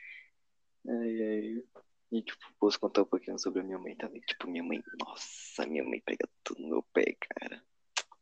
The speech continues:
Vocês não imaginam. Então, vou contar uma experiência que aconteceu hoje, gente. Tipo,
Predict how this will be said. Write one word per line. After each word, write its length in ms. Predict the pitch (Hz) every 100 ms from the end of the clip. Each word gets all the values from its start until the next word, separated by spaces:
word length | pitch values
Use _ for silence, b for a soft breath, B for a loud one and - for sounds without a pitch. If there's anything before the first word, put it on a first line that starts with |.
| -
Vocês 220 | - - 98
não 220 | 104 113
imaginam. 760 | 120 117 113 - - - - - _ _ _ _ _ _ _ _ _ _ _ -
Então, 380 | 131 - 135 208
vou 140 | 156
contar 200 | 113 -
uma 60 | 101
experiência 360 | - - 92 -
que 40 | -
aconteceu 400 | 98 90 92 101
hoje, 280 | 90 - -
gente. 260 | - - -
Tipo, 420 | - - 90 -